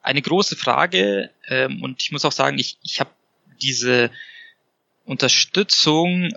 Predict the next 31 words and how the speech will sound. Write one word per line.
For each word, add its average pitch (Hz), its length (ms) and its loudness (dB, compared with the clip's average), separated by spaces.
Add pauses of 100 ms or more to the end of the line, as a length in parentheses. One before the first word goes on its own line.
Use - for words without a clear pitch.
ähm, 135 1120 -2 (320)
das 143 240 2
hat 160 140 2
sich 156 120 2
erst 156 200 0
jetzt - 380 0
langsam 135 440 -2
in 123 80 -4
den 123 60 -6
letzten, 123 640 -4
ja, 113 280 2
ein, 117 200 -2
zwei 107 160 0
Jahren 123 340 2
entwickelt. 123 640 -2 (1000)
Und 131 800 2 (180)
es - 260 -2
ist - 380 -2
noch 143 240 0
eine, 127 640 0 (240)
eine 127 180 0
Kunst, - 600 -4 (200)
äh, 120 180 -4
zu - 180 2
erfragen, 139 480 0
wie, 131 340 -2
wie 127 100 -8
man 127 140 -2
das 123 140 -2
wertschätzt. - 580 0
Also, 120 580 0